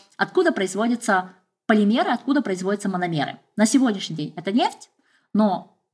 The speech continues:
человечество работает под другими способами. Во-первых, это мусор, переработка мусора, разбить его до мономеров и затем снова производить из этого полимеры. Насколько я слышала, пару недель назад, вот у нас сейчас шестое июня, пару недель назад в России стали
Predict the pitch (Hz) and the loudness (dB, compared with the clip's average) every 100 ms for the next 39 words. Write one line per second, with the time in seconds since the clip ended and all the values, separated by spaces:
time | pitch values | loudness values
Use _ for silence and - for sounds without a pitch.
0 | _ - 214 320 - - 180 170 269 240 | _ -2 0 0 -4 -6 -6 -4 -4 -4
1 | - 180 180 185 240 220 - - 180 160 | -4 -6 -4 2 2 2 -4 -6 -6 -6
2 | 160 - - _ - 220 247 220 156 - | -12 -16 -18 _ -4 -2 2 0 -2 -8
3 | _ 190 185 175 160 156 - _ _ 196 | _ -8 -6 -2 -2 -2 -6 _ _ 2
4 | 202 196 285 - _ - 214 214 208 202 | 2 2 -4 -6 _ 0 2 2 2 -2
5 | - 165 202 233 262 254 214 208 208 208 | -2 2 2 2 0 -2 -2 0 0 0
6 | 170 170 156 269 320 - _ 202 226 226 | -2 -2 2 2 2 -4 _ 4 6 6
7 | 220 220 208 - 202 185 180 185 165 - | 4 2 0 -6 -6 -6 -2 -2 -2 -2
8 | 208 202 214 220 214 - 185 185 185 180 | 0 0 2 0 0 -4 -2 -4 -4 -6
9 | 170 165 165 156 160 226 285 - - - | -6 -4 -2 0 0 -2 -6 -16 -20 -8
10 | - 226 285 247 214 269 254 202 185 175 | 0 2 2 0 2 2 2 2 2 2
11 | - _ 220 202 190 190 180 180 - 254 | -8 _ 2 2 0 -2 -2 0 0 -2
12 | 196 185 185 180 - - - 202 185 294 | -2 -2 -2 -4 -4 -4 -2 -2 -2 -2
13 | 453 - 208 196 196 180 185 349 - 196 | -2 -2 0 0 0 0 2 2 0 -4
14 | 180 311 349 - 226 208 | -4 -2 -2 -2 0 -2